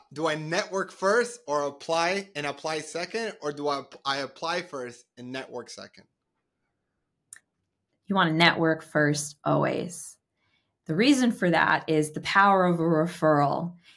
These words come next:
Speaker 2: If you apply first, you've already hurt yourself by not being able to use the referral option that are, is at many companies and organizations. And so networking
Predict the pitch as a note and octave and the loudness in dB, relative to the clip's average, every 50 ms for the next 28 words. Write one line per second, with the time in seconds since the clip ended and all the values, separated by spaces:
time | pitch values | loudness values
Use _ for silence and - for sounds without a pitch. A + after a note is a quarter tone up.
0 | _ - - E3+ F3 F#3 A3+ C4 C4 G#3+ G#3 - - G3+ G3+ G3 G3 G3+ F#3+ F#3+ | _ -6 -6 -2 0 2 2 4 4 2 2 2 2 4 6 6 6 6 4 2
1 | - F#3 G3+ G3 E3 D#3+ D#3+ - - - E3+ D#3 D#3 F3 F3 F3+ F3 E3+ E3+ E3 | 4 6 6 6 6 4 2 -2 -4 0 0 4 6 6 6 6 6 4 2 2
2 | - - F3+ - - E3+ D#3 D3+ - - D#3 D#3 D3 - - D3 D3 D3 D3+ D#3 | 2 0 0 0 2 0 -2 -2 -2 0 0 0 0 0 -2 0 2 2 2 2
3 | - - - D#3+ D3+ D3 D3 D3 D3 D3 D3+ D3 D3 - D3+ D3 D3 D3 D3 C#3+ | 0 -2 -4 -4 -2 0 0 0 -2 -2 -4 -6 -6 -4 -6 0 2 4 2 2
4 | D3 D3 - C#3 C#3 C#3+ C#3+ C#3+ - F#3 F#3 F3 E3+ D#3+ C#3 - D3+ D3 D3 D3 | 2 -2 -6 -6 -4 -4 -6 -4 0 2 4 6 6 4 4 4 2 2 2 0
5 | - - - C3+ C#3 C#3+ C#3+ C#3+ C#3+ C#3+ C#3 C#3 D3 C#3+ - - C#3+ C#3 C#3 C#3 | -4 -6 -6 -4 -4 -4 -4 -4 -4 -2 0 0 -2 -2 -2 -2 -4 -2 0 2
6 | C#3 C#3 C3+ - - D3+ D#3+ E3+ D#3+ D#3 D3 D3 - D3 C#3 C#3+ C#3+ C#3+ C#3+ C#3+ | 2 2 2 2 0 2 4 4 4 2 0 -2 -2 -4 -4 -2 -2 -4 -4 -4
7 | C#3+ D3 C#3+ C#3 C#3+ - - C#3 C#3 - - C3+ C#3 C#3+ - B2 B2 D3 D3 - | -4 -4 -4 -6 -6 -4 -4 -6 -4 -4 -6 -6 -6 -6 -6 -6 -6 -6 -6 -8
8 | - B2+ C3 - B2+ - - D3 D3 D3+ D3 - D3 D3 D3 D3 D3 - - - | -8 -8 -8 -10 -10 -8 -4 -2 -2 -2 0 0 0 0 0 -2 -4 -8 -18 -20
9 | - - D#3+ F3+ G#3+ - G3+ F#3 F3 E3+ F3 E3+ E3 D#3+ D#3 D#3+ D#3 | -12 -2 0 0 2 2 2 2 2 2 2 -2 -2 -2 -2 -4 -6